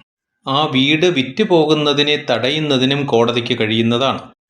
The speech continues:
സർക്കംസ്റ്റാൻസ് ചേഞ്ച് ചെയ്യുന്നതിനനുസരിച്ച് ഓർഡർ മോഡിഫൈ ചെയ്ത് കിട്ടുന്നതിനായി സെക്ഷൻ ട്വന്റി ഫൈവ് Duration and Alteration of Orders പ്രകാരം കോടതിയെ സമീപിക്കാവുന്നതാണ്. സെക്ഷൻ ട്വന്റി ഫൈവ്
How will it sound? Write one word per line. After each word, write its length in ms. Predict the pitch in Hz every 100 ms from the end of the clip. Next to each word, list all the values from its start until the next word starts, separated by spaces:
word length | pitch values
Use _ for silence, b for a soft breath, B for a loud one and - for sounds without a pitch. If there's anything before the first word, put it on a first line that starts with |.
| _
സർക്കംസ്റ്റാൻസ് 920 | - 143 135 139 175 170 - 170 165
ചേഞ്ച് 240 | 143 143 147
ചെയ്യുന്നതിനനുസരിച്ച് 1200 | 160 147 147 135 131 113 113 113 131 135 135 170
ഓർഡർ 420 | 165 127 143 156
മോഡിഫൈ 520 | 135 127 156 165 165
ചെയ്ത് 340 | 160 143 139 127
കിട്ടുന്നതിനായി 720 | 113 135 139 135 139 139 156
സെക്ഷൻ 420 | 151 123 135 123
ട്വന്റി 380 | 123 131 143 143
ഫൈവ് 280 | 151 165 120
Duration 460 | 127 151 180 175 170
and 280 | 135 127 123
Alteration 480 | 120 151 160 -
of 140 | 143 127 120
Orders 280 | 120 135 143 -
പ്രകാരം 420 | 120 117 117 139 135
കോടതിയെ 440 | 117 120 127 131
സമീപിക്കാവുന്നതാണ്. 1000 | 127 117 120 120 117 117 117 123 143 - - _ _ _ _ -
സെക്ഷൻ 460 | - 151 165 156 143
ട്വന്റി 360 | 139 156 175 175
ഫൈവ് 180 | 190